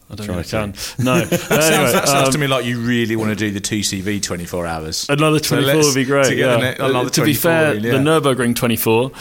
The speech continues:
Speaker 1: clashes with, uh, with Detroit at imsa, so I am looking for another twenty-four hour race to
Speaker 3: We'll
Speaker 1: do
Speaker 3: see what
Speaker 1: in,
Speaker 3: we
Speaker 1: in
Speaker 3: can do.
Speaker 1: twenty twenty-four.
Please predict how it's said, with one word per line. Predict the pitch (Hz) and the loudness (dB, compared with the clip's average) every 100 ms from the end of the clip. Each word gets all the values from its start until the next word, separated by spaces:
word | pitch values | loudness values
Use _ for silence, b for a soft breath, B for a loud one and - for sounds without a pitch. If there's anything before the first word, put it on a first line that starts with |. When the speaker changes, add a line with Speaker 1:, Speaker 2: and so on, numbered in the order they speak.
| B B B | B B B
Speaker 1:
clashes | - 127 123 107 98 | -2 -2 0 -2 -2
with, | 110 107 | -2 -2
uh, | 107 104 104 104 | -2 0 -2 -2
with | 107 | -4
Detroit | 107 104 - 110 95 | -4 -6 -2 -2 -2
at | 92 | -4
imsa, | 107 107 - 104 | -4 -2 -4 -4
so | - 101 101 98 | -4 -2 -2 -2
I | 107 107 | -2 -2
am | 107 110 | 0 0
looking | 107 104 | -2 -4
for | - 101 | -6 -6
another | 101 107 | -6 -6
twenty-four | - 98 98 101 101 - B B B | -8 -8 -6 -8 -8 -12 B B B
hour | - 98 | -8 -6
race | 104 101 - | -6 -6 -8
to | - | -8
Speaker 3:
We'll | 95 | -6
Speaker 1:
do | 104 | -4
Speaker 3:
see | |
what | 101 | -2
Speaker 1:
in, | 90 | -4
Speaker 3:
we | |
Speaker 1:
in | 87 | -4
Speaker 3:
can | 104 | -4
do. | 87 | -4
Speaker 1:
twenty | 101 | -4
twenty-four. | - 101 98 - 104 98 | -6 -6 -8 -4 -4 -4